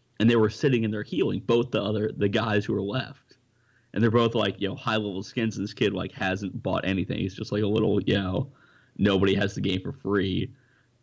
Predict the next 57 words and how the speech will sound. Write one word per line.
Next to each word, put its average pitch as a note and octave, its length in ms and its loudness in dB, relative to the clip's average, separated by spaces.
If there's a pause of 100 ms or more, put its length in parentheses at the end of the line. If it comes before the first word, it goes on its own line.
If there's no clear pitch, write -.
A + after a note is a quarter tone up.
(100)
Uh, F#2 360 2
so - 140 0
he, A2 60 6
like, F#2+ 260 -2
pulls G#2 220 0
out B2 100 4
his B2+ 140 2
rocket. A2 320 0
We're, A2+ 100 2
like, G#2 180 0
sitting - 160 -2
there, A2 100 4
like, G#2 300 -2
"Oh, G#2 160 2
no, G2+ 220 0
he's, D#3+ 280 -4
he's F#3+ 180 0
gonna A#2+ 200 4
do G#2+ 260 2
it. - 60 0
He's E3 120 -10
gonna A2+ 160 0
win A2 180 2
this G#2 160 -4
game. D3 260 0
We're, G#2+ 160 -2
like, G2+ 160 -6
losing A2 320 -2
our A2 140 -10
shit." - 300 -6 (360)
And A2+ 80 0
he A2 120 0
shoots C#3 400 2
it, D3 100 2
and A2 120 0
one G#2 140 0
of A#2 60 0
the A#2+ 60 0
guys A#2 260 -2
goes A#2+ 140 -2
down, A#2+ 280 -2
the A#2 120 0
other B2+ 120 0
one B2 160 0
jumps A#2+ 340 -2
up, C3+ 300 0 (400)
and A2 100 2
he, C3 120 6
like, G#2+ 340 -2
sh-, - 280 -10
switches. C3+ 520 0
They G#2+ 160 -2
shoot - 260 -6
rockets C3+ 380 -2
a - 40 -18
couple C#3+ 180 0
times, D3+ 400 -2